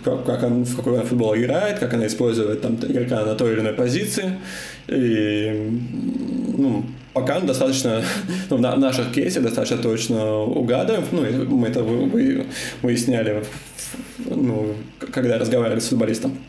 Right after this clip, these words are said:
И, ну, никакого противоречия мы в этом, <laughs> ну, не видим, не, не видим в том, что был какой-то конфликт интересов. Если взять, э, <laughs> такую ана-, аналогию,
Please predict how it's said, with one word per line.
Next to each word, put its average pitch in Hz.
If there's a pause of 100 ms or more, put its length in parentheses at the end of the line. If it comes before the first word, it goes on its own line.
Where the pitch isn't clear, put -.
(1040)
И, 120
ну, 120
никакого 113
противоречия 160
мы 123
в 123
этом, 123 (420)
<laughs> -
ну, 113
не 113
видим, 156
не, 120 (400)
не 123
видим 123
в -
том, 135
что 131
был 135
какой-то 123
конфликт 131
интересов. 123 (920)
Если 147
взять, 135
э, 139 (420)
<laughs> -
такую -
ана-, 127
аналогию, 185